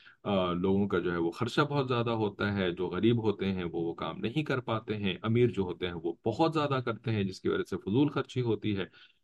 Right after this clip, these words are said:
ठीक है। शादी होना जो है वो बहुत बड़ी एक मुसीबत बन जाती है इन रसूमात की वजह से, और जब शादी होना जो है मुसीबत बन जाती है तो फिर गुनाह होना जो है वो आसान हो जाता है, ठीक है, शैतान के लिए बहुत आसान हो जाता है। तो इन रसूमात को मिटाना जो है ना ये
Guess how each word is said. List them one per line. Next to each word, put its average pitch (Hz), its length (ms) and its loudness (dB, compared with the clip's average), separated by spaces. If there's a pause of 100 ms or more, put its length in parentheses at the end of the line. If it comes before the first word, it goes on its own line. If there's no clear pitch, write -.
(100)
ठीक 151 180 2
है। 131 100 2 (180)
शादी 113 360 4
होना 113 280 4
जो 101 140 2
है 104 80 4
वो 113 200 6
बहुत 117 320 -2 (100)
बड़ी 110 220 4 (100)
एक 110 140 -4
मुसीबत 123 480 4
बन 147 200 0
जाती 117 340 0
है 98 180 -2
इन 104 140 2
रसूमात 98 440 2
की 113 120 0
वजह 82 300 2
से, - 160 -12 (420)
और 104 60 6
जब 104 180 8
शादी 123 380 6
होना 143 260 4
जो 127 100 0
है 123 120 2
मुसीबत 113 400 0
बन 98 160 0
जाती 92 280 -2
है 90 60 -2
तो 87 100 -10
फिर 87 160 -10
गुनाह 110 280 2
होना 101 240 2
जो 90 140 -4
है 90 60 -2
वो 87 160 -2
आसान 98 320 -4
हो 117 100 0
जाता 98 280 -6
है, 90 100 -10 (440)
ठीक - 160 -2
है, - 60 -2
शैतान 85 360 -6
के - 120 -8
लिए 113 100 -2
बहुत 139 220 -4
आसान 117 260 -2
हो 101 80 -2
जाता - 280 -4
है। - 80 -6 (440)
तो 196 420 4
इन 180 240 8
रसूमात 120 760 2
को 170 300 4
मिटाना 101 760 2
जो 123 140 -2
है 98 180 -2
ना 139 180 -2
ये 139 260 2